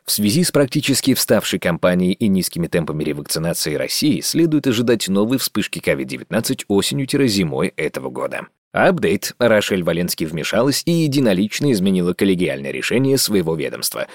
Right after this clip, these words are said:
Благодаря этому те, кто по работе больше других рискует заразиться коронавирусом, могут претендовать на ревакцинацию, даже если им меньше шестидесяти пяти лет.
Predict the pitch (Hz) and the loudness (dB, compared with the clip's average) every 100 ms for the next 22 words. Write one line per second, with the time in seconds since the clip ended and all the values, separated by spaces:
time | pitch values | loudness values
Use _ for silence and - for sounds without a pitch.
0 | - 117 104 82 55 73 139 71 52 - | 0 2 2 0 0 0 0 -2 -10 -6
1 | - 117 - 90 85 107 107 80 64 - | 0 2 2 0 0 4 4 2 -4 -6
2 | 76 73 - 85 87 82 - 92 - 85 | -4 -4 -2 -2 -2 -4 -4 -4 -2 -2
3 | 78 87 82 76 - - 80 87 117 208 | -2 0 -2 -2 -6 -4 -2 0 2 2
4 | - - 62 - - 226 190 165 123 - | 0 -4 -10 -18 0 2 2 0 -2 0
5 | 101 85 143 - 135 127 104 95 92 78 | 2 2 2 0 2 2 2 0 -2 -2
6 | 58 - - 73 90 107 147 180 - 175 | -4 -6 -6 -2 2 4 2 0 2 2
7 | 165 - 107 95 107 135 120 - 78 78 | 2 2 2 2 2 -2 -2 -2 -4 -4
8 | 92 90 104 95 90 - 65 - - | -4 -4 -4 -2 -4 -4 -6 -8 -10